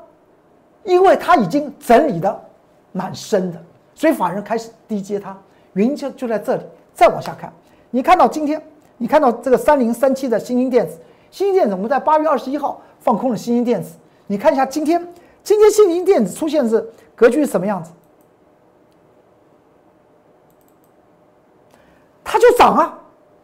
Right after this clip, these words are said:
它就是涨啊。先前来讲的话，我们在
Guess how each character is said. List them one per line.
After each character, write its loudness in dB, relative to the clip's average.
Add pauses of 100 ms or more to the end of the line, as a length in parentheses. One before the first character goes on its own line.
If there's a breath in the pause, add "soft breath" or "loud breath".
(160)
它 -2
就 6
是 0
涨 2
啊。 -4 (1300)
先 2 (100)
前 4
来 8
讲 6
的 8
话， 4 (1700)
我 -4
们 -2
在 -2